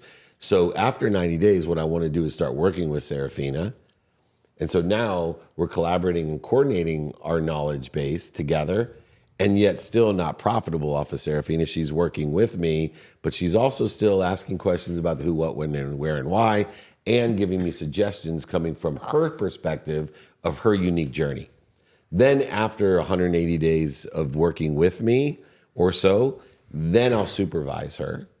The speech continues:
And then when I feel that she has taken control and ownership according to our values, daily practices, and execution model,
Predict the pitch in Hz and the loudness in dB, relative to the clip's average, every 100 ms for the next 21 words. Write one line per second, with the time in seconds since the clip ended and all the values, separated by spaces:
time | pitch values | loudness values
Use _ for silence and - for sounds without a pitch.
0 | _ _ _ _ _ 85 92 92 90 92 | _ _ _ _ _ 0 4 4 4 2
1 | 90 85 107 113 104 90 - - 110 107 | 2 0 2 2 4 0 -2 -4 0 0
2 | 98 90 87 78 - - _ _ - 104 | -2 -4 -2 -4 -6 -14 _ _ 0 0
3 | 101 101 90 85 - 95 92 85 78 95 | 2 -2 -2 -6 0 0 2 0 0 2
4 | 110 104 - 76 80 - 90 90 82 78 | 2 2 0 -4 -4 -4 -2 -2 0 0
5 | 73 85 90 87 87 78 82 82 78 82 | 0 0 0 0 -2 -2 0 0 0 -2
6 | 82 78 73 76 71 71 - - 151 - | -4 -6 -6 -4 -4 -6 -6 -2 -2 -2
7 | 87 82 80 87 | -4 -2 -2 -4